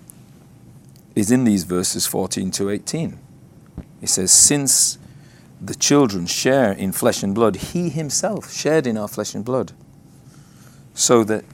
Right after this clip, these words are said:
when he died, he could destroy that flesh and blood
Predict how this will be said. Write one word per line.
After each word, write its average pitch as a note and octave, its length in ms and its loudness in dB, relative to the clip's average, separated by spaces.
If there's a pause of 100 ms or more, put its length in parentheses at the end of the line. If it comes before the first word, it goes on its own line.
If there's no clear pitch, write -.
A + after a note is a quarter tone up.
(320)
when C3+ 220 -4
he C#3 100 -4
died, B2 560 2 (480)
he A2 140 -4
could A2+ 200 -4
destroy A#2+ 500 2
that F#2 160 -4
flesh - 280 -4
and F#2 120 -4
blood E2+ 280 -8